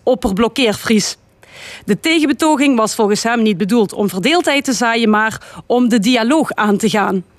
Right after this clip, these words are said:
Maar over en weer boodschappen uitzenden wil niet zeggen dat er een dialoog wordt gevoerd. Het leidt ertoe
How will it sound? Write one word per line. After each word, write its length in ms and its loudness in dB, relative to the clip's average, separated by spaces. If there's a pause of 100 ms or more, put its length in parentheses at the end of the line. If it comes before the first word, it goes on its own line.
(280)
Maar 180 0
over 320 2
en 160 2
weer 180 2
boodschappen 520 0
uitzenden 540 0
wil 140 2
niet 200 2
zeggen 360 0
dat 180 -2
er 60 -4
een 80 0
dialoog 440 2
wordt 240 -2
gevoerd. 480 0 (240)
Het 140 -2
leidt 220 0
ertoe 340 2